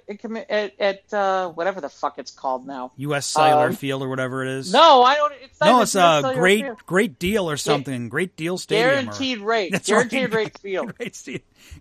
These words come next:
Speaker 2: guaranteed rate of height, uh, from that. Woo, that's, that gives you vertigo up there. Those
Speaker 1: I, I,
Speaker 2: stands.
Speaker 1: so I, I had a buddy of mine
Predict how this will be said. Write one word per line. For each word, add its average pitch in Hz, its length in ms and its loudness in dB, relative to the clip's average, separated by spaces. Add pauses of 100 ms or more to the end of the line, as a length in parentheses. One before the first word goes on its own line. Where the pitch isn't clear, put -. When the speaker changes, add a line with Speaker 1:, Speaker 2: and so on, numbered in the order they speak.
Speaker 2:
guaranteed 196 440 -4
rate 165 320 0
of 135 80 -6
height, 185 440 -6 (260)
uh, 143 280 -6
from 139 260 -6
that. 131 220 -6 (120)
Woo, 214 240 -4
that's, 139 320 -8
that 175 140 -6
gives 190 200 -6
you 127 60 -6
vertigo 120 480 -10
up 95 120 -20
there. 98 220 -16 (840)
Those 113 160 -12
Speaker 1:
I, 226 160 4
I, - 40 2 (120)
Speaker 2:
stands. - 80 -4
Speaker 1:
so 226 120 0
I, 269 360 2 (580)
I 214 200 4
had 240 500 0 (680)
a 143 80 -6
buddy 214 380 -4
of 208 80 -8
mine 170 340 -8